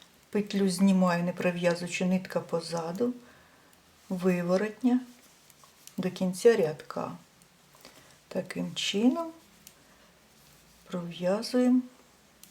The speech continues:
петлі. Залишились останні три петлі.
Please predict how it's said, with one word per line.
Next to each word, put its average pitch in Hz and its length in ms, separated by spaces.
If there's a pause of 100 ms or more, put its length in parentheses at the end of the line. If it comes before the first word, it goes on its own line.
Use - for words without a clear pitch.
(1080)
петлі. 175 640
Залишились 185 640
останні 180 540
три 175 160
петлі. 208 640